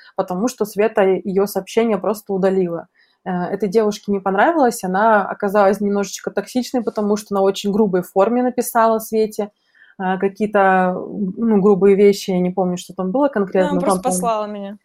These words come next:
Speaker 1: послала вообще там очень какие-то жуткие, что-то, по-моему, слова она тебе наговорила, что «чтоб ты там то, чтоб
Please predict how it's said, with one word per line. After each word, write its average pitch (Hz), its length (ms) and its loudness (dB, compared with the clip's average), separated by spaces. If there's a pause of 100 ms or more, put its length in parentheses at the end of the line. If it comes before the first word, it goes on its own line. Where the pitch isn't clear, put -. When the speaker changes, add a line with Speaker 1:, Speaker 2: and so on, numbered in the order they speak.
(240)
Speaker 1:
послала 254 720 6
вообще 214 300 0
там 202 520 -2
очень 220 300 -2
какие-то 202 380 -2
жуткие, 190 640 -4
что-то, - 200 -18
по-моему, 185 260 0
слова 262 280 2
она 262 140 0
тебе 214 160 -4
наговорила, 202 520 0
что - 220 -12
«чтоб 247 300 0
ты 226 80 -2
там 196 280 0
то, 311 240 6
чтоб 226 280 0